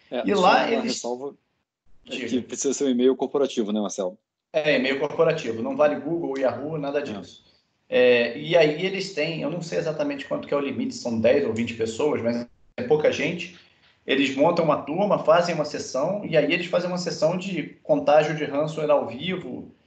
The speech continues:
Speaker 2: e mostram. É muito legal, eu já fiz esse, esse lab com eles lá, é muito bacana, e a gente tá
Speaker 1: É.
Speaker 2: oferecendo pra quem tá aqui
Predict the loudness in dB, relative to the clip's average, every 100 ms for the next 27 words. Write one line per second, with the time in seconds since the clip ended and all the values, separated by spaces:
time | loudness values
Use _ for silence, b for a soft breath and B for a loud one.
0 | b b _ -8 -4 2 4 2 -2 -6
1 | -4 0 2 2 2 2 4 4 4 2
2 | 0 -2 -4 -4 -4 -4 -4 -4 -6 -6
3 | -8 -4 2 2 2 -2 -2 -2 -2 2
4 | 2 2 -2 2 2 4 2 4 2 2
5 | -2 2 2 2 0 2 0 0 -2 0
6 | 0 2 0 -2 -4 -4